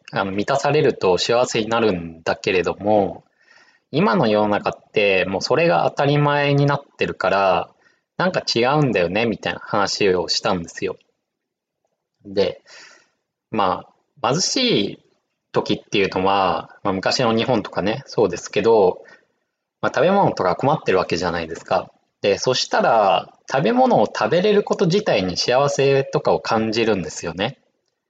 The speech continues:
うん。で、多分、その、まあ、昔フィリピンとかにね、行ったことがあって、まあ、貧しい家のところに行って、まあ、インタビューとかしたことがあるんですけど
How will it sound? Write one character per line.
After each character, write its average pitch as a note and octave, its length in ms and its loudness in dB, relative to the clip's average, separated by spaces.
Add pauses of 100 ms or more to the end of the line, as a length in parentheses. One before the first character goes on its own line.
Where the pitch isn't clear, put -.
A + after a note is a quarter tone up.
(580)
う G#2+ 80 -4
ん。 F2+ 340 -4 (1600)
で、 A2 400 2 (1040)
多 - 140 -2
分、 G2+ 580 0 (160)
そ - 180 -2
の、 F2+ 560 -2 (120)
ま G#2+ 80 0
あ、 - 20 0
昔 E3 400 0
フ - 100 -2
ィ F3+ 60 2
リ E3 100 0
ピ A2 120 0
ン F2 100 -4
と - 80 -12
か F2+ 140 -6
に E2 100 -8
ね、 F#2 320 -8
行 - 100 -10
っ - 60 -20
た - 100 0
こ - 80 -10
と G2+ 100 2
が F2+ 80 4
あ - 20 -2
っ - 180 -10
て、 F#2 240 2
ま F#2+ 140 0
あ、 G2+ 200 0
貧 G#2+ 60 -2
し A2+ 360 0
い - 20 0
家 F#2+ 100 2
の F2+ 320 -4
と - 80 -16
こ A2 120 0
ろ F#2+ 80 2
に F2 100 -4
行 E2 100 -12
っ - 20 -20
て、 G#2 560 -2 (600)
ま F#2 200 0
あ、 F#2 60 0
イ G#2+ 80 0
ン A#2 120 -2
タ G#2+ 100 0
ビ F#2 120 -2
ュ - 20 -2
ー F2 40 -4
と - 80 -6
か - 120 -4
し - 100 -4
た G#2 140 -2
こ - 80 -12
と A2 80 2
が G2+ 100 4
あ G2+ 40 2
る G2 60 2
ん F2+ 60 -4
で F2 80 -6
す - 80 -18
け F2+ 140 -6
ど E2+ 120 -6